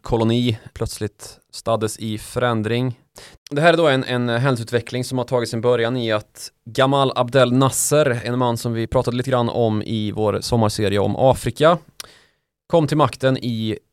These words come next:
Egypten. Han var med och störtade Egyptens monark, kung Farouk, och gjorde landet till republik. Och sedermera då så kom han att utmana kolonialmakterna i Nordafrika och Mellanöstern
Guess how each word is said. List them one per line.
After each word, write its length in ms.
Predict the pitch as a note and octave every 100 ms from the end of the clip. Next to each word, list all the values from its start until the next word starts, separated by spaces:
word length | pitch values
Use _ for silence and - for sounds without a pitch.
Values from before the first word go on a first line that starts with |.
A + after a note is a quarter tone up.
| _
Egypten. 600 | A#2+ A#2 - - A#2 B2
Han 140 | C3+
var 60 | B2+
med 160 | B2+ A#2+
och 80 |
störtade 800 | - B2 - A#2 A2+ A#2 A#2 F2+ C#2+ - G1+ _ _ -
Egyptens 560 | A#2+ - - A2+ -
monark, 500 | B2 B2+ D#3 E3 -
kung 200 | - C3+
Farouk, 460 | B2 C3 D#3 - -
och 240 | G#2 A#2+
gjorde 160 | A#2+ A#2+
landet 200 | A#2+ A2
till 140 | F#2+
republik. 640 | A2 A2+ A2+ C3 - _ -
Och 400 | - A#2 A2+ A2+
sedermera 380 | - B2+ A2+ A#2+
då 160 | B2 A#2
så 340 | - A2+ A2 -
kom 200 | - A2+
han 240 | A2+ G#2
att 80 | G#2
utmana 540 | B2 A2+ - G#2+ G#2+ A2
kolonialmakterna 920 | - A#2 A#2 G#2+ G#2+ - A2 A2 B2 _ _ _ _ _
i 240 | B2 A#2 A#2
Nordafrika 540 | B2 A#2 A2 - A2+
och 60 | A2
Mellanöstern 760 | A2 G#2+ G#2 - A2 G#2+ A2